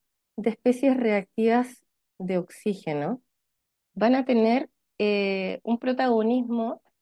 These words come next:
positivo a la vez en nuestro cuerpo. Los radicales libres no necesariamente son malos o negativos. Cuando están en un equilibrio,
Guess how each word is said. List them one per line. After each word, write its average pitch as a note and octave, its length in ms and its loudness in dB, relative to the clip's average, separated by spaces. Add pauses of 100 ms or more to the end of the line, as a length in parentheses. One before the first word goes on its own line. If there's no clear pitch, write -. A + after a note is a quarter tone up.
(640)
positivo C4+ 920 -2 (300)
a F#3+ 140 -4
la G3 160 0
vez F#3 420 -4 (200)
en G#3+ 180 0
nuestro C4 320 -2
cuerpo. B3+ 440 -4 (120)
Los F#3 460 -6
radicales F#3 520 -2
libres C4 580 -2 (540)
no G#3+ 300 -2
necesariamente A#3 1120 -2 (800)
son F#3+ 340 -2
malos A3+ 520 -2 (280)
o F#3 100 -12
negativos. F#3 800 -2 (360)
Cuando F3+ 280 2
están B3 360 2
en C#4+ 100 4
un A#3+ 200 4
equilibrio, F#3+ 880 -2